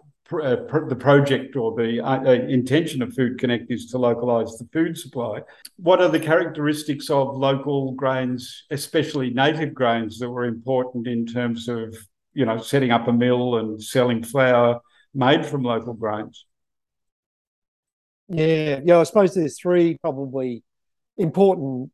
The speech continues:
Speaker 2: pieces to the puzzle. Um, those native grains, whether it be, uh, Mitchell grass or dancing grass or kangaroo grass or,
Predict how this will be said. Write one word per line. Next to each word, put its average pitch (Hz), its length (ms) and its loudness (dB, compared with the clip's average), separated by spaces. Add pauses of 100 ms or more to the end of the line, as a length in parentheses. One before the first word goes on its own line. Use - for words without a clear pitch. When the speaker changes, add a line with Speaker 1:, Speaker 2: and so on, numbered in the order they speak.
Speaker 2:
pieces 165 320 2
to 147 160 -6
the 131 100 -2
puzzle. 139 580 0
Um, 135 320 -2
those 156 300 6
native 127 380 0
grains, 131 480 -2
whether 127 260 -2
it 110 100 -10
be, 120 380 -4 (160)
uh, 117 240 -8
Mitchell 120 360 -6
grass 120 360 0
or 117 100 -8
dancing 120 440 -4
grass 120 420 0
or 123 80 -4
kangaroo 120 480 0
grass 113 380 -2
or, 110 220 -6